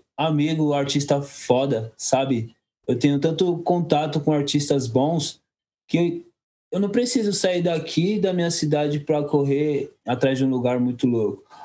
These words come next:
Óbvio que a gente não tem tanto espaço, né, que nos permitam e permitam outros grandes arci-, artistas estar. Mas, por exemplo,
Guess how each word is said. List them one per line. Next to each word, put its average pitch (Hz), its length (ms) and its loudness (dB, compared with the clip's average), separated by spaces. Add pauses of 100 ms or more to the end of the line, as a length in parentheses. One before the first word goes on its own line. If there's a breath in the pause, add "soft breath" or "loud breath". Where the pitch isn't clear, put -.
Óbvio 147 380 0
que 170 300 2
a 160 80 -2
gente 156 260 0
não 160 100 2
tem 160 140 0
tanto 160 260 0
espaço, 170 760 -2 (280)
né, 123 220 2
que 139 160 0
nos 135 160 0
permitam 139 580 0
e 143 60 0
permitam 139 580 0
outros 131 320 0
grandes 135 260 0
arci-, 135 460 -2
artistas 131 540 0
estar. 123 500 -4 (400)
Mas, 135 240 -2
por 147 160 2
exemplo, 123 640 0